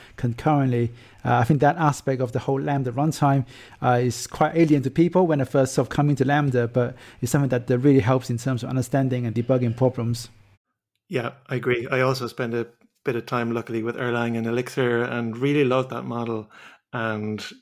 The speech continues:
Speaker 2: always trying to kind of replicate parts of it, <laughs> I guess, in, in software architecture. It'll be interesting to see with Lambda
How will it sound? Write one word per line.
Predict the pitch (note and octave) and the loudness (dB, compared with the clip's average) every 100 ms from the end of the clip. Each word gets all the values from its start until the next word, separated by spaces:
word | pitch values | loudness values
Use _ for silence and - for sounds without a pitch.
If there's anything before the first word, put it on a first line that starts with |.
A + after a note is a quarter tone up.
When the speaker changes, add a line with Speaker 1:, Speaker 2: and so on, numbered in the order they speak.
| _ | _
Speaker 2:
always | C3 B2 C3 | -2 0 -2
trying | - C3 B2+ | -2 -4 -4
to | A#2+ | -8
kind | C3+ A2+ | -8 -6
of | |
replicate | A2+ A#2+ C3+ B2+ A2 | -4 -4 -4 -6 -6
parts | - A#2 - | -4 -6 -6
of | A2 | -8
it, | A2+ - | -6 -6
<laughs> | |
I | D3+ | -6
guess, | C#3 A2 - - - | -6 -8 -14 -14 -8
in, | A2+ G#2+ G#2+ _ | -6 -8 -10 _
in | B2 | -6
software | A2 A#2+ - A#2+ | -4 -4 -4 -6
architecture. | A#2 - - - B2+ - _ _ - - - - | -8 -10 -14 -10 -10 -10 _ _ -20 -20 -14 -4
It'll | D#3 F#3 | -2 0
be | A3+ | 0
interesting | G#3+ F#3+ F#3 | 0 -4 -4
to | - | -4
see | D3+ C#3+ | -2 -2
with | A#2+ | -2
Lambda | A#2 A2+ A#2 A2 | -2 -2 -2 -4